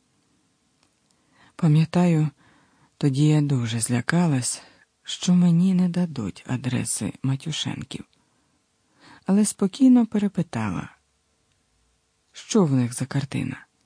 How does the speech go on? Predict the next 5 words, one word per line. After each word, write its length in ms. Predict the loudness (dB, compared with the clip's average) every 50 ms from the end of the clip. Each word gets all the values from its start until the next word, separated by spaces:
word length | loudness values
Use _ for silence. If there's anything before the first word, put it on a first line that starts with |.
| _ _ _ _ _ _ _ _ _ _ _ _ _ _ _ _ _ _ _ _ _ 0
Можливо, 520 | 2 2 2 4 4 4 4 4 4 2 2
в 100 | 2 2
нас 320 | 2 2 0 0 -2 -4
така 440 | -6 -6 -6 -6 -6 -4 -4 -4 -4
є. 460 | -4 -6 -8 -10 -10 -10 -12 -14 -16